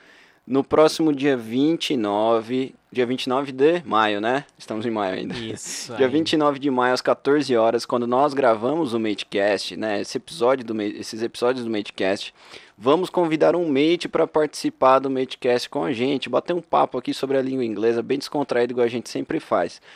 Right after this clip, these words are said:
Speaker 1: E aí você deve tá me perguntando, "Lucas, Rodolfo, como que eu faço pra participar desse Matecast, desse episódio com vocês?" Bom, Basicamente, eu e o Lucas vamos postar uma foto nossa agora, nesse exato momento, gravando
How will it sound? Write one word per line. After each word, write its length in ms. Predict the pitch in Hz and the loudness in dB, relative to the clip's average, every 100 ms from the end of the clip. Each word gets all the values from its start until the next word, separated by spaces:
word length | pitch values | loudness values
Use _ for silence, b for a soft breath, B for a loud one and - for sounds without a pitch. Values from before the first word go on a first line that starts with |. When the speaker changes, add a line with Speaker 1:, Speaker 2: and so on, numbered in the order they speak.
| B B | B B
Speaker 1:
E 80 | 104 | 0
aí 140 | 110 | 2
você 220 | 120 123 131 | 2 -2 0
deve 180 | 131 | 0
tá 160 | 117 131 | 2 -2
me 60 | 127 | 2
perguntando, 720 | 127 127 131 127 110 101 - b b b b _ 131 | 0 0 0 0 0 -2 -8 b b b b _ 2
"Lucas, 520 | 151 160 - 67 - | 4 4 2 -10 -6
Rodolfo, 540 | 110 135 147 113 - | 0 4 4 4 -2
como 280 | - 131 202 | -2 -2 -2
que 80 | - | -4
eu 80 | 208 | -2
faço 240 | - 165 | 0 0
pra 160 | 170 160 | 0 0
participar 720 | 156 156 - 147 - 139 156 | 0 0 -6 -10 0 2 2
desse 240 | 120 - | -2 -6
Matecast, 500 | 107 104 - 104 92 | -6 -6 -4 -2 -2
desse 220 | 101 101 123 | -2 -6 -8
episódio 420 | - 120 120 107 | -2 2 2 2
com 120 | 110 | -4
vocês?" 680 | 110 104 - 95 76 - - b b | -4 -4 -2 -2 -2 -8 -18 b b
Bom, 300 | 117 120 - _ _ | 4 4 2 _ _
Basicamente, 920 | - 113 143 139 - 123 104 107 110 120 | 0 6 6 4 -2 -2 -2 -4 0 0
eu 60 | |
e 40 | 113 | 2
o 40 | |
Lucas 280 | 120 131 123 | 0 0 0
vamos 240 | 120 123 | 0 -4
postar 480 | - 131 110 - 120 | 0 0 0 4 4
uma 160 | 123 120 | 4 2
foto 560 | - - 113 123 - | 0 2 4 4 0
nossa 480 | 98 117 143 156 - | -2 2 2 2 -2
agora, 480 | 160 135 117 127 135 | -6 0 4 4 4
nesse 240 | 139 135 | 0 -2
exato 300 | 123 143 165 | 0 0 0
momento, 360 | 175 151 147 143 | -2 -2 -2 -2
gravando 760 | 139 151 135 113 127 156 165 | 0 2 0 0 0 2 0